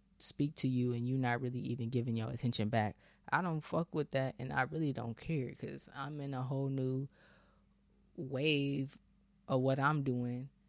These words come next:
and I feel pretty good about myself. So, you know what I'm saying? It's like, it's whatever. You,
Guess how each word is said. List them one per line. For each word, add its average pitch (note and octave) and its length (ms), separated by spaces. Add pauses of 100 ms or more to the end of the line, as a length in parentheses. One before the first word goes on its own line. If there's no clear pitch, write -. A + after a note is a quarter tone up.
(200)
and B2+ 140
I C3 100
feel C#3 200
pretty B2+ 260
good C#3 200
about A#2+ 180
myself. A#2 440
So, - 140
you D3+ 140
know E3 80
what E3 80
I'm D#3+ 120
saying? E3 300
It's D3 160
like, C#3+ 360 (1000)
it's C3+ 220
whatever. A#2 400
You, C3 400